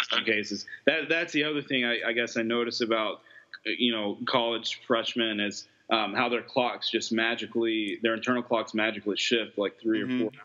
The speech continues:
Speaker 1: hours.
Speaker 2: <laughs> Yeah.
Speaker 1: Um, I know when they're going to high school, they get up at five in the morning, and,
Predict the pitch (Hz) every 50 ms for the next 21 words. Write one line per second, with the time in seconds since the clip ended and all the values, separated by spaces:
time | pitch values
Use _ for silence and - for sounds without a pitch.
0 | - _ _ - - - - - - - 147 - - - 160 208 208 196 147 -
1 | - - - 127 135 - 262 - 160 - - - _ _ _ - 147 151 156 160
2 | 160 147 143 131 135 131 123 113 113 123 123 123 120 - - - 123 113 107 107
3 | 104 101 110 107 107 110 110 107 104 82 - - 113 107 107 107 104 104 104 98
4 | 98 107 110 110 110 110 110 104 104 104 101 101 101